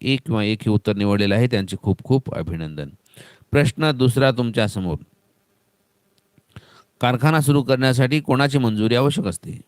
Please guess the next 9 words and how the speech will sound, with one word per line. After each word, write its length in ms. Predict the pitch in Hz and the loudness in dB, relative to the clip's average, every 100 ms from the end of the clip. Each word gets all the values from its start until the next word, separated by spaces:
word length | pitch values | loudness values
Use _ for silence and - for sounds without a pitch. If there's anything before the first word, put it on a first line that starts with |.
| - | -4
पर्याय 260 | 107 123 151 _ _ _ - | 0 0 -2 _ _ _ -4
ए, 140 | 156 - _ - | -4 -4 _ -4
अधिकाऱ्याची, 720 | 110 123 127 127 127 147 - | 0 2 2 2 0 -4 -4
बी, 220 | 98 120 | -2 0
समाजाची, 640 | 110 107 113 123 117 131 117 | 0 0 2 2 0 -2 -8
सी, 380 | - - 131 | -8 -2 -2
सरकारची, 640 | 110 113 - 123 107 127 - 95 - - | 0 -4 0 -2 -2 -8 -8 -12 -16 -6
डी, 180 | 117 120 | -2 0
देशाची. 540 | 135 135 117 - 87 | -2 -2 -6 -8 -16